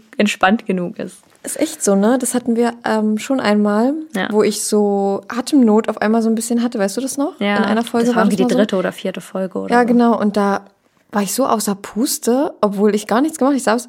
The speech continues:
Speaker 2: ich saß ganz normal auf dem Stuhl. Und dann hatte ich das in der letzten Folge.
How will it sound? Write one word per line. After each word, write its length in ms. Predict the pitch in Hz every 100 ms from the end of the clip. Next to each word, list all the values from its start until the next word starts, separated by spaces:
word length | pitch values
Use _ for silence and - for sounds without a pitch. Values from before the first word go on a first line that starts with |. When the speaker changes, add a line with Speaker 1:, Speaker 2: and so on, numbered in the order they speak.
| _
Speaker 2:
ich 80 | 202
saß 160 | 226 233
ganz 140 | 269
normal 220 | 254 247
auf 100 | 220
dem 100 | 214
Stuhl. 480 | 208 - 262 240 285 - - - - - - _ _ _ _
Und 500 | 214 208 208 - -
dann 140 | 208
hatte 100 | 214
ich 60 | 214
das 140 | 202
in 60 | 196
der 80 | 196
letzten 340 | 208 208 247
Folge. 480 | 254 269 269 285 320